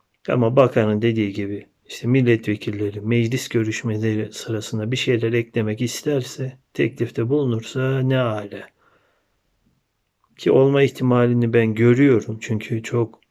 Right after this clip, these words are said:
mühim bir olay değil bu. Ama onun dışında ehliyeti kaptırdıysan ehliyet affı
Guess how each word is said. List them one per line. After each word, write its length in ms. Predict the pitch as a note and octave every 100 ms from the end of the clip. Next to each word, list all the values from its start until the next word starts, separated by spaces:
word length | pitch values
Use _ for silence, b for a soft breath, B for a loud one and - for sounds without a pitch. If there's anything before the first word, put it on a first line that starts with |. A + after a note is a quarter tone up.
| -
mühim 420 | A#2+ G#2+ B2 A#2
bir 60 | A#2+
olay 400 | A2 A2 B2 A2+
değil 280 | G#2 G2+ G#2
bu. 260 | A#2 C#3+ _ _ _ _ _ _ _ _ _ _ _ _ _ -
Ama 320 | B2+ B2 C#3+
onun 420 | F3 D#3+ D3+ A#2
dışında 640 | G#2+ - G#2+ A#2 C#3+ C#3 C#3+
ehliyeti 520 | C#3 A#2+ A2 G#2+ -
kaptırdıysan 960 | C#3 B2+ - C3+ B2+ C3 C3 C3+ B2+ C3 _ _ _ _ _ _ _ _ _ _ _ _ _ _ _ _ _ _ _ _
ehliyet 540 | - C#3 A2+ A2 G#2+ -
affı 540 | G#2+ - - A#2 C3+